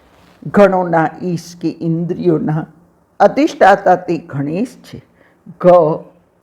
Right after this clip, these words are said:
જ્ઞાનવાચક અને ણ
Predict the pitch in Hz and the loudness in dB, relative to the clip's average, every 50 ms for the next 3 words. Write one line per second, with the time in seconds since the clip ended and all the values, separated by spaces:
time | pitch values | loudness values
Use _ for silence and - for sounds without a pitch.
0 | _ _ _ _ - 135 135 139 147 151 170 170 185 185 190 180 180 - - 240 | _ _ _ _ -8 -4 -2 0 2 2 0 0 2 2 2 2 2 -2 -4 -4
1 | 214 - - - - _ _ _ _ _ _ _ _ _ - - 160 160 160 156 | -4 -6 -8 -18 -20 _ _ _ _ _ _ _ _ _ -10 -6 -4 0 0 0
2 | 151 156 156 170 190 214 196 151 | 0 2 4 4 4 4 2 0